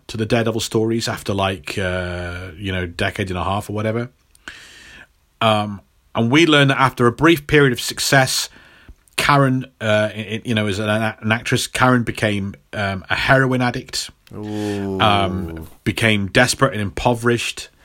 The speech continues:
Speaker 1: and ended up story-, starring in pornographic films in Mexico.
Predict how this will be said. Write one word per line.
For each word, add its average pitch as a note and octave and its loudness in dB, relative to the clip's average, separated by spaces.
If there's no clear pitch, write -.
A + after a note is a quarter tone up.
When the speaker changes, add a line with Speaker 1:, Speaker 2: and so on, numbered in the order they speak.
Speaker 1:
and A2 4
ended B2 4
up B2 -2
story-, A2+ 2
starring A2 2
in G2 -4
pornographic A#2+ 0
films G2+ -2
in F#2 -4
Mexico. F#2+ -6